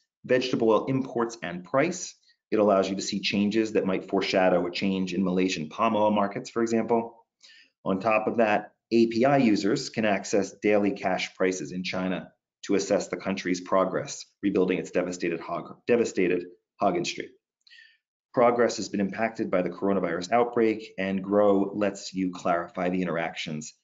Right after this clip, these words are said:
between A S F and coronavirus. And finally,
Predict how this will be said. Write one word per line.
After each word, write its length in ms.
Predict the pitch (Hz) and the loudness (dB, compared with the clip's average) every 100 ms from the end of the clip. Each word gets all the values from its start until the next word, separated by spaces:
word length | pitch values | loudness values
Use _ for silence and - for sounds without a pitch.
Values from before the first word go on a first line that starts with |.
| _ | _
between 260 | - - 95 | -12 -6 -2
A 140 | 92 | 0
S 160 | 92 - | -2 0
F 240 | 90 82 - _ _ | -2 -2 -10 _ _
and 140 | 82 80 | -12 -10
coronavirus. 720 | 69 60 53 50 - - - _ _ _ _ _ _ _ _ _ _ _ _ _ _ _ _ _ _ _ _ _ _ _ _ _ _ _ _ _ _ _ _ _ _ _ _ _ | -8 -6 -6 -6 -8 -10 -12 _ _ _ _ _ _ _ _ _ _ _ _ _ _ _ _ _ _ _ _ _ _ _ _ _ _ _ _ _ _ _ _ _ _ _ _ _
And 180 | - - | -10 0
finally, 520 | 143 147 147 147 - | 2 6 6 4 -2